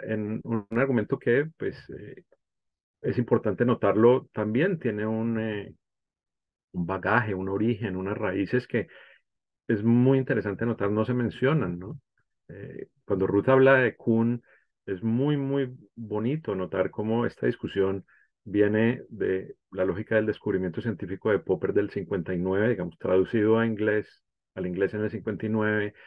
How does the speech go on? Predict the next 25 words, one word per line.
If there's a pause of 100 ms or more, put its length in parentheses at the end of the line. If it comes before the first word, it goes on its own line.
(200)
sigue
Kuhn, (320)
después
sigue
Lakatos,
después
sigue
Feyerabend. (500)
Entonces
hay
una
discusión,
digamos,
de
una
raíz
liberal, (340)
eh,
progresiva,
eh,
paso
a
paso,
fragmentaria,
gradual.